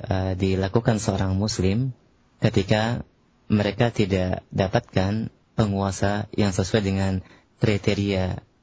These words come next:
atau petunjuk Rasulullah, yaitu bersikap adil dan tidak berbuat zalim? Karena sebagian kaum muslimin menyampaikan syubhat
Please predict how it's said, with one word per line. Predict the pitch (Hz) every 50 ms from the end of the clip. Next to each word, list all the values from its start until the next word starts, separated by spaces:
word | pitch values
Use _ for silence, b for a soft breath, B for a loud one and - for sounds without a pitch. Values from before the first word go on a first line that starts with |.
| _ _ -
atau | - - 107
petunjuk | - - 117 107 98 101 - -
Rasulullah, | - 113 104 98 - 110 104 101 95 95 98 95 90 85 - -
yaitu | 113 92 92 - 107
bersikap | 92 92 87 - - - 95 92
adil | - 92 90 92 101 104 101 92
dan | 95 92 90
tidak | 110 98 95 71 -
berbuat | - 101 92 95 101 - - 101
zalim? | 98 104 107 101 95 92 - b b b b b b _ _ _ _ _ -
Karena | - 110 98 98 98 98 95 92 90 - -
sebagian | - - 98 90 95 90 92 95 92 92 92 95 - - -
kaum | - 107 101 98 95
muslimin | 92 - - 127 127 104 101 107 131 120 98
menyampaikan | 95 95 95 92 92 90 95 95 92 - 95 92 92 95
syubhat | - - - 98 92 92 92 98 117 139 -